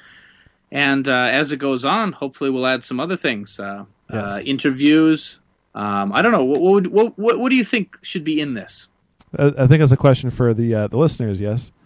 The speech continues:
Speaker 1: You're right. You're right. But
Speaker 2: Yeah.
Speaker 1: how can they, how can they tell us what should be in this? I mean,
Speaker 2: Well, yeah.
Speaker 1: that's a good question.
Speaker 2: Yeah, we got a few ways. Of course, there's always, uh, good old email, which is kinda going the way of snail mail right now. But if you go to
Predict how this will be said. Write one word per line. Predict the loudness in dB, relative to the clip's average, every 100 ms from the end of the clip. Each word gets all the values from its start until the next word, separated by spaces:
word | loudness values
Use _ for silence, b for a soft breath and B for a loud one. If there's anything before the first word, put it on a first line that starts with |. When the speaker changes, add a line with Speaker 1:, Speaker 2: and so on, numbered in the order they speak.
| _ -6
Speaker 1:
You're | -2
right. | 0 0 -2 -6
You're | -8
right. | -6 -6 B B
But | -2 -2
Speaker 2:
Yeah. |
Speaker 1:
how | 0 -4
can | -4
they, | -6 -8
how | -6 -6
can | -6 -6
they | -6
tell | -4 -4
us | -6
what | -10
should | -10 -10
be | -8
in | -10 -12
this? | -14 -4
I |
mean, | 0 2
Speaker 2:
Well, | 2 0 -6
yeah. | 0 2
Speaker 1:
that's | 2
a | -2
good | -6 -6
question. | -2 -2 -4 -2
Speaker 2:
Yeah, | 2
we | 4
got | 4
a | 0
few | 0 2
ways. | 2 0 0 -2
Of | 0
course, | 0 0
there's | 0 0
always, | 2 2 2
uh, | 2 0 -2 -2
good | 4 6
old | 6 4
email, | 0 -2 0 0
which | 0 -2
is | -6
kinda | -4 -4
going | -2 -2
the | 0
way | -2 -2
of | -4
snail | -4 -6
mail | -4 -6
right | -6
now. | -6 -2
But | -2
if | -2
you |
go | -4
to | -6